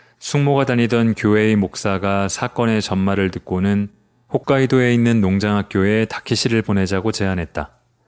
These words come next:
농장학교에서 입교 허가를 얻은 숙모는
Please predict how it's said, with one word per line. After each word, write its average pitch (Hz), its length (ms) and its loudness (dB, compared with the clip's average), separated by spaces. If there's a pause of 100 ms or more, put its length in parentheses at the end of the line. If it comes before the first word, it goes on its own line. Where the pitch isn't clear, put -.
(540)
농장학교에서 123 920 2
입교 113 480 2
허가를 113 400 2
얻은 98 400 2
숙모는 107 680 0